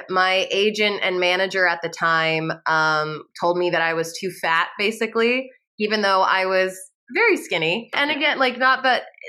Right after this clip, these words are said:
that should ever matter regardless, but I told them I was a size small, and they're like, "No, you're not." And so they took me shopping to try to prove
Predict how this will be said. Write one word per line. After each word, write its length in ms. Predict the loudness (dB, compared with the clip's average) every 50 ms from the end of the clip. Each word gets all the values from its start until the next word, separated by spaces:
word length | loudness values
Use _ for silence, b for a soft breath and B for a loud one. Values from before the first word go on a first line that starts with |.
| -4 -2
that 160 | -2 -2 -2
should 200 | -2 -2 0 0
ever 260 | 0 2 0 0 2
matter 340 | 2 2 2 4 2 2 2
regardless, 640 | 0 2 2 2 2 2 2 2 0 0 0 0 0
but 140 | 0 0 2
I 260 | 2 2 2 2 0
told 280 | 0 0 0 0 0 0
them 120 | 0 0
I 120 | 2 2 2
was 140 | 0 -2 -4
a 40 |
size 300 | -4 -2 -2 0 0 -2 -4 -2
small, 360 | 2 4 4 6 6 4 2
and 120 | 2 2
they're 160 | 0 2 2
like, 200 | 2 2 0 0
"No, 140 | 0 0 2
you're 220 | 2 2 2 2 4
not." 320 | 4 4 6 4 4 2 0 -4
And 140 | -4 -2 -2
so 100 | 0 0
they 140 | 0 -2 -2
took 280 | -2 -4 -4 -4 -2
me 140 | -2 -2 -2
shopping 540 | 0 2 4 2 2 2 2 0 0 0 -2
to 100 | -4 -6
try 280 | -4 0 0 0 0 0
to 280 | -4 -6 -6 -6 -6 -6
prove 340 | -4 -2 -2 0 0 -2 -6